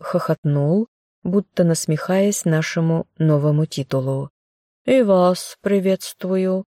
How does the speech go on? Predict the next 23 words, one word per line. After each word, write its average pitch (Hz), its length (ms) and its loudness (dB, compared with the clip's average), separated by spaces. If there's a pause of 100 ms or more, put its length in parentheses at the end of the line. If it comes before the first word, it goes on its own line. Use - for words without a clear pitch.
(160)
леди 180 340 4
Маргарет. 170 1000 0 (440)
Вы 147 180 0
не 139 120 0
против, 196 480 -2
если 175 380 2
Лиззи 147 420 0
потанцует 139 760 -2
со 143 200 -6
мной?» 131 400 -4 (460)
«Я 220 220 4
не 226 120 4
желаю 196 540 4
танцевать 180 580 -2
сегодня», 175 720 0 (360)
отрезала 151 600 2
я, 175 280 4
готовая 143 640 2
вновь 151 360 2
напускать - 840 -4
бородавок 143 640 -2
и 143 40 -2
прыщей. 131 800 -6